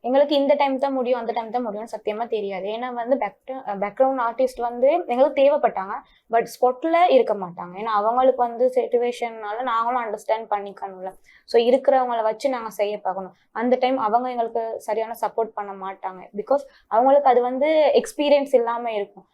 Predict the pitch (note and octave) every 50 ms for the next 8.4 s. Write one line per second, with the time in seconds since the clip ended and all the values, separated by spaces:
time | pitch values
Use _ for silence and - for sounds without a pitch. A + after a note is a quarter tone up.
0 | _ _ _ G#3+ A3+ A#3 G#3+ G#3+ A3 B3 B3 B3+ B3 A#3 A#3 A3+ G#3+ A3 G#3+ A3+
1 | C#4 C4+ C4+ - C4 C4 C#4 C4 A3+ G#3+ A3 - G#3 G3+ F#3 F#3 F#3+ - A3 -
2 | B3 B3+ B3 - A3+ B3 A#3 A3+ G#3 G#3 A#3 A#3+ B3 B3+ B3 B3+ B3 B3 A#3 A3
3 | A3 G#3+ G#3+ - G#3 G3+ G3+ G3+ - F3 F#3+ - _ _ _ _ _ G3+ G3 G3+
4 | B3+ A3+ A#3 A#3 A#3+ B3 B3+ A#3+ G#3+ G3 F#3 F#3+ F#3+ - _ _ _ _ _ -
5 | G#3+ G#3+ A#3+ B3 B3 B3 A3 G3+ G3 G3 F#3+ G3+ B3 C#4+ D4+ E4 C4+ C#4+ C#4 C#4+
6 | C#4+ C4 B3+ B3 B3 A#3+ B3+ D#4 D4 A3+ A#3+ C4+ D4+ F4 D4+ D#4 D#4 D4 D4 C#4
7 | C#4 C4+ C4 B3+ B3 B3 A3+ A3+ A3+ A3+ A3+ B3+ B3+ - A3 A3 - A3+ G#3+ G#3
8 | G3+ F#3+ F#3+ F#3+ F3+ F#3 F#3